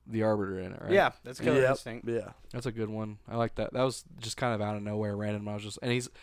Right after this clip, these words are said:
Speaker 1: dude, his li-, or his moves are actually pretty fucking
Speaker 2: I
Speaker 1: dope.
Speaker 2: like the sticky grenade.
Speaker 1: The sticky grenade, like, just, just throwing it in there a little bit in, in the middle of a combo is sick. Um,
Speaker 2: See, I was saying earlier, I'll let you think about your character for a
Speaker 1: Mm-hmm.
Speaker 2: second. I was thinking,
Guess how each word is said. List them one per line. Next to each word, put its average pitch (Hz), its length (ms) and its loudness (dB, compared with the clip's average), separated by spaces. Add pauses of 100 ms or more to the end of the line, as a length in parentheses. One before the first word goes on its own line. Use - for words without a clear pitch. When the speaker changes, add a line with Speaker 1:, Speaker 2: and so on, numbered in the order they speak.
(160)
Speaker 1:
dude, 160 120 4
his 110 120 0
li-, 120 300 4
or 117 80 0
his 113 180 2
moves 113 380 2
are 95 200 2
actually 110 320 0
pretty 101 260 -2
fucking 92 320 -8
Speaker 2:
I 95 40 -2
Speaker 1:
dope. 139 60 2
Speaker 2:
like 202 180 2
the 123 80 -6
sticky 113 380 -8
grenade. 95 400 -12
Speaker 1:
The 107 80 0
sticky 160 300 0
grenade, 123 380 4
like, 110 120 4
just, 113 180 -2 (140)
just - 240 -8
throwing 151 260 8
it 123 100 4
in 120 120 2
there 107 140 4
a 101 40 2
little 104 160 4
bit 101 300 2
in, 107 220 -2
in 104 340 -2
the 101 80 0
middle 110 180 6
of 101 60 2
a 95 40 -6
combo 92 400 -4
is 90 80 -6
sick. - 460 -6 (600)
Um, 101 580 -6
Speaker 2:
See, 220 320 -8 (320)
I 147 80 2
was 165 160 2
saying 180 300 -2
earlier, 170 560 0
I'll 139 100 -2
let 135 160 0
you 113 160 -6 (140)
think 120 180 -6
about 113 220 -6
your 104 80 -14
character 107 380 -10
for 104 80 -6
a - 20 -4
Speaker 1:
Mm-hmm. 117 100 -4
Speaker 2:
second. 104 340 -10
I 156 220 6
was 226 240 2
thinking, 190 460 -2